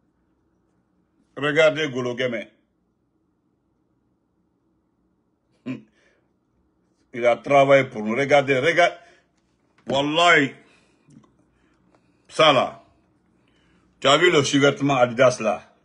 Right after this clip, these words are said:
Regarde ça. Le survêtement Adidas à Nilo, si je le dis, c'est dix dollars. Il t'en a envoyé maintenant, c'est dix dollars.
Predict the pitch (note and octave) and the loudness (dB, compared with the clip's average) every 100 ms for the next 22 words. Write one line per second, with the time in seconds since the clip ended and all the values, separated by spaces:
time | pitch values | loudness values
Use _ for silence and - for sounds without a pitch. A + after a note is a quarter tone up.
0 | - C3 C#3+ B2+ A2 F#2 - _ _ _ | -6 2 2 4 0 -2 -8 _ _ _
1 | _ _ - - - B2 C#3+ D#3+ D#3 D#3+ | _ _ -20 -10 -4 -4 -2 0 0 2
2 | D#3+ C#3 C3+ B2 C3+ B2+ A2+ A2 A#2 A#2 | 0 2 0 2 0 2 0 0 -2 -4
3 | G#2 G#2+ A2+ A#2+ A#2+ C3+ A#2 G#2+ C3+ A#2+ | -6 -6 -4 -2 -2 -2 -4 -4 -2 -2
4 | G#2+ F#2+ E2+ _ _ _ _ _ _ _ | -2 -4 -6 _ _ _ _ _ _ _
5 | _ _ _ _ _ _ - G#3+ G#3+ F3 | _ _ _ _ _ _ -4 0 0 0
6 | D3 D#3 C#3+ C3+ B2 A2 - D#3 C3+ B2 | 2 0 0 -2 -2 -4 -4 -2 -2 -2
7 | G3 G#3+ C#3 A#2+ G#2+ | -6 -4 0 0 -2